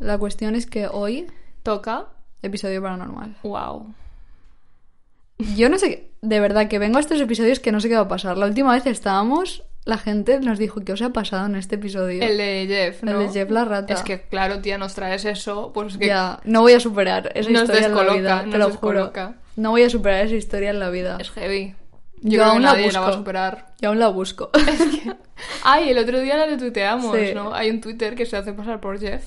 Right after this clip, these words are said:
Speaker 1: Sí, es un bot que creo que va como publicando cosas que encuentran artículos de Jeff. Y de golpe, pues,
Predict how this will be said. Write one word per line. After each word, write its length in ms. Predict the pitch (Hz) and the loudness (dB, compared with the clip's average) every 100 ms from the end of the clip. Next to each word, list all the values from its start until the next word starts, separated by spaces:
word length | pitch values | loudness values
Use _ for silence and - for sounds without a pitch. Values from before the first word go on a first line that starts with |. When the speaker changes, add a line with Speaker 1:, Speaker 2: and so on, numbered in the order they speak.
| - | -8
Speaker 1:
Sí, 180 | - 240 | -6 -2
es 80 | 233 | 0
un 220 | 262 214 | 0 2
bot 400 | 220 226 - - | 2 2 -4 -6
que 120 | 214 | -4
creo 200 | 202 202 | -2 0
que 80 | 220 | 2
va 160 | 202 | 2
como 200 | 226 226 | 0 -2
publicando 680 | 196 190 185 160 196 202 208 | 0 0 0 -2 -2 0 -2
cosas 280 | 208 208 208 | -2 -2 -2
que 120 | 220 | -2
encuentran 360 | 208 196 196 208 | -2 -2 0 -2
artículos 520 | 196 196 190 196 202 | -2 -4 -4 -4 -4
de 160 | 180 180 | -6 -6
Jeff. 260 | 180 - | -8 -8
Y 80 | 208 | -4
de 80 | 196 | 0
golpe, 300 | 190 196 208 | 0 0 -2
pues, 260 | 202 196 | -2 -8